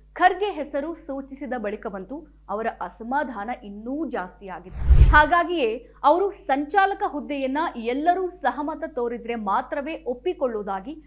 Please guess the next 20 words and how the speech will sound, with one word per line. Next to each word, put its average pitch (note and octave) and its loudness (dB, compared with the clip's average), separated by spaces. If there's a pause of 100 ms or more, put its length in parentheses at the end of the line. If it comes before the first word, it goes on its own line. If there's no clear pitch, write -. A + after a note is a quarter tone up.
(140)
ಮೊನ್ನೆಯ F#4 0
ವರ್ಚುವಲ್ D4 -8
ಸಭೆಯಲ್ಲಿ B3 -6
ಹೇಳಿದ್ದು. G3+ -6 (340)
ಮೂರನೆಯದಾಗಿ, C4+ -2 (220)
ರಾಜಕೀಯವಾಗಿ E4+ 4
ನಿಗೂಢ C4+ -2
ನಡೆಗೆ D4 -2
ಹೆಸರಾಗಿರುವ A#3 -6 (200)
ನಿತೀಶ್ D#4+ -10
ಕುಮಾರ್ B3+ 0 (320)
ಇಲ್ಲಿಯೂ F4+ 0
ಅಂಥದ್ದೇ C#4+ -4
ಆಟದಲ್ಲಿ A#3+ -2
ತೊಡಗಿದ್ದಾರೆ. F#3+ -6 (440)
ಅವರ C4+ 4
ನಿಲುವು B3+ -2 (240)
ಕಾಂಗ್ರೆಸ್ಗೆ G4+ 4
ಅಸ್ಪಷ್ಟವಾಗಿಯೇ E4+ -4
ಇರುವಂತಾಗಿದೆ. C#4 -6